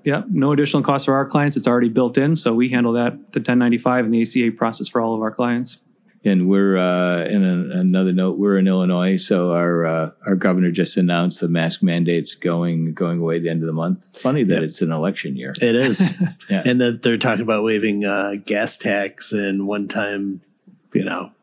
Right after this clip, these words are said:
Speaker 3: taxes. It's, it's amazing.
Speaker 2: I think people are, uh, you know, there's, there's only a handful of states left. I think people are getting a little frustrated, uh, both on the school side and, and just in, in general. But, uh, interesting.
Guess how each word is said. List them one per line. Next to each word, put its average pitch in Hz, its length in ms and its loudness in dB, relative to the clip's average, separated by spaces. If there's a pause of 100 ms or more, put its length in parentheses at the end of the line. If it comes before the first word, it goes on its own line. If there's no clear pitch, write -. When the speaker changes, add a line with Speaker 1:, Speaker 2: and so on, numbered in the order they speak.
(140)
Speaker 3:
taxes. 95 500 -4
It's, - 360 -18
it's 98 200 -8
amazing. 90 500 -8
Speaker 2:
I 92 100 2
think 92 200 2
people 87 320 0
are, 82 280 0
uh, 76 380 -2 (160)
you 82 200 -12
know, 78 200 -10 (160)
there's, - 420 -6
there's 101 180 2
only 98 160 2
a - 20 2
handful 90 260 0
of 80 80 -2
states 80 300 -4
left. 78 200 -4
I 76 60 -4
think 82 220 -8
people 80 260 -4
are 76 140 -4
getting 78 240 -4
a 80 40 -4
little 78 160 -6
frustrated, 78 760 -4
uh, 73 180 -2 (460)
both 85 200 -2
on 80 140 -4
the 73 80 -6
school 82 340 -6
side 80 380 -6
and, 78 340 -6 (160)
and 87 300 -4
just 80 260 -8
in, 80 260 -4
in 90 140 0
general. 78 440 -4 (260)
But, 82 280 -4
uh, 80 180 0 (340)
interesting. 90 420 2